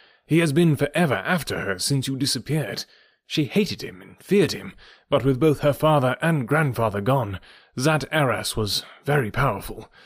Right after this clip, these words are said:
for he is still Jed of Zodanga, to which position, you will remember, Tardos Mors appointed him after you had refused the honour. He had a secret audience with her six days ago. What took place, none knows, but the next day,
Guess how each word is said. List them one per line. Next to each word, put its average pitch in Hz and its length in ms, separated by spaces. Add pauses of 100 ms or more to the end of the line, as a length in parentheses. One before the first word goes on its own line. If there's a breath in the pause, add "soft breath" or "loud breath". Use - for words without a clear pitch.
(240 soft breath)
for 131 160
he 165 140
is 165 100
still 147 300
Jed 123 320
of 92 80
Zodanga, 104 600 (320 loud breath)
to 139 100
which 147 180
position, 123 500 (220 loud breath)
you 147 140
will 113 140
remember, 101 500 (280 soft breath)
Tardos 127 400
Mors 123 320
appointed 151 480
him - 260
after 135 240
you 131 200
had 117 120
refused 123 380
the 117 80
honour. 113 360 (800)
He 160 140
had 175 300
a 139 100
secret - 460
audience 113 460
with 98 120
her 107 120
six - 260
days 127 240
ago. 127 440 (420 soft breath)
What 135 260
took 131 240
place, - 480
none 117 260
knows, 123 400 (300 soft breath)
but 127 100
the 127 80
next 151 300
day, 123 380